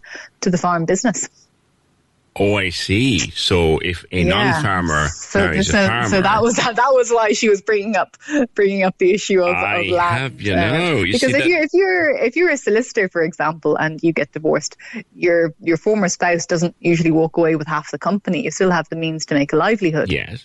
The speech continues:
Speaker 1: Uh, but if you're, if you're a farmer, you know, if your land is split in two, potentially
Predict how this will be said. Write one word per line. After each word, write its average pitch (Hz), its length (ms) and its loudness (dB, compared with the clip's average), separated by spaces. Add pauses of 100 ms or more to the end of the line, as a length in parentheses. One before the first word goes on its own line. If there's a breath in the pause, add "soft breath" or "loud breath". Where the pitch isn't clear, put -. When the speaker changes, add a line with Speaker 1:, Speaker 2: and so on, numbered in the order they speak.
Speaker 1:
Uh, 156 280 -2
but - 100 -4
if - 220 -2
you're, 151 420 0
if 175 160 -2
you're 160 120 2
a 156 40 -6
farmer, 175 460 2 (140)
you 175 120 -2
know, 165 60 2
if 165 100 -2
your 165 320 2
land 175 260 2
is 170 100 0
split 165 260 -2
in 151 120 -2
two, 190 300 2
potentially 180 640 0